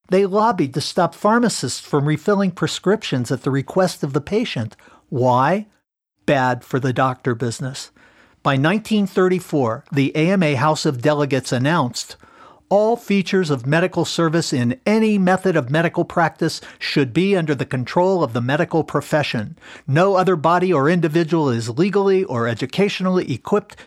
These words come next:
to exercise such control." I have a political cartoon from nineteen thirty-three.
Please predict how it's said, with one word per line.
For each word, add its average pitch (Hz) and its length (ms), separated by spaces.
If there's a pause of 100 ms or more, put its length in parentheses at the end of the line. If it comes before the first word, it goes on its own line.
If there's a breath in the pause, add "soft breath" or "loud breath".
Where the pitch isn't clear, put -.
to 156 200
exercise 123 640
such - 400
control." - 580 (1400 soft breath)
I 185 100
have 220 180
a 156 60
political 143 600
cartoon 113 520
from 120 220
nineteen 143 460
thirty-three. 123 800